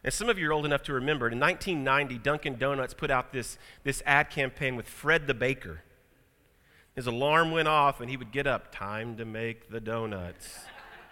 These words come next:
He'd brush his teeth, and his wife would hand him whatever he walked, "Time to make the do-." My life that summer was like Fred the Baker's. Same thing every day.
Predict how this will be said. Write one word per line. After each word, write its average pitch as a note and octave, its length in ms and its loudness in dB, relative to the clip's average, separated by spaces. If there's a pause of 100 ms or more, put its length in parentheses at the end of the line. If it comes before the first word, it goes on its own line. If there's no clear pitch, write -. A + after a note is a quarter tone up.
(380)
He'd A2 140 -8
brush B2 280 2
his B2 160 -8
teeth, A#2+ 340 -4
and G#2+ 80 -6
his A2 140 -6
wife G#2+ 340 2
would A2 80 -8
hand A2 260 -6
him G#2+ 140 -8
whatever G#2+ 180 -6
he A2 60 -8
walked, G#2+ 300 -6
"Time A2 280 -4
to A#2+ 80 -6
make A#2+ 260 -6
the A2 60 -14
do-." G#2+ 120 -10 (260)
My D3+ 240 4
life F#3+ 340 2
that E3 180 -2
summer C#3 320 -4
was A2+ 140 -6
like A#2 200 -2
Fred C3 280 -6
the A#2+ 60 -8
Baker's. G2+ 580 -8 (600)
Same C#3+ 300 -4
thing F2+ 420 -10 (120)
every G2+ 240 -8
day. D#2+ 300 -8